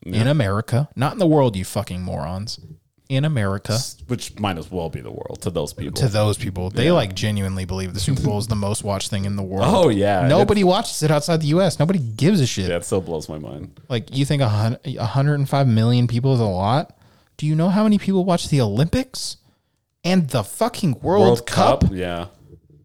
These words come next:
Speaker 2: People, more people watch cricket than they watch football.
Speaker 1: <laughs>
Speaker 2: Like, shut the fuck. All right. Anyway, sorry.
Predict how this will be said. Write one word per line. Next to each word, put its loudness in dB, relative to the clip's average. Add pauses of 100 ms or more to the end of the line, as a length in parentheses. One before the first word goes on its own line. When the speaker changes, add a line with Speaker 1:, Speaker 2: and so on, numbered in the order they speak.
(640)
Speaker 2:
People, -2
more 4
people 4
watch 0
cricket -2
than -2
they -2
watch -2
football. 0
Speaker 1:
<laughs> -18 (340)
Speaker 2:
Like, -2
shut -2
the -8
fuck. -8
All -4
right. -6
Anyway, -2
sorry. -4